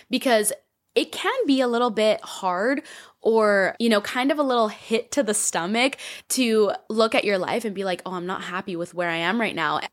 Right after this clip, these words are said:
and realize that the reason why it is like that is because of yourself. I understand that that is not the easiest thing ever,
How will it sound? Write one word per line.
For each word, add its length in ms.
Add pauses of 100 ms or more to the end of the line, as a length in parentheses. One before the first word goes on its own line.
and 380 (140)
realize 540
that 220 (160)
the 160
reason 380
why 160
it 100
is 180
like 160
that 240
is 160
because 320
of 100
yourself. 540 (240)
I 100
understand 520
that 100
that 240
is 220
not 260
the 140
easiest 400
thing 200
ever, 380